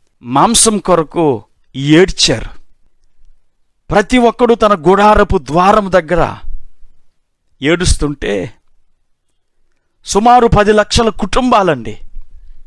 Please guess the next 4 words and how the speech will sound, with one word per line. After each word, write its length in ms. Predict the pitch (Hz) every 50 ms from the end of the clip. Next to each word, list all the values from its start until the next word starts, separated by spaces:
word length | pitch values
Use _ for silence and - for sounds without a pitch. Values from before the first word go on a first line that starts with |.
| - - - - - - - - - - _ - - _ _ _ _ - -
ఆ 100 | 185 196
పది 280 | - - 202 196 247
లక్షల 400 | 247 247 247 - - 240 233 226
కుటుంబాలు 840 | 214 - 226 214 - - 254 240 226 214 214 220 214 214 196 175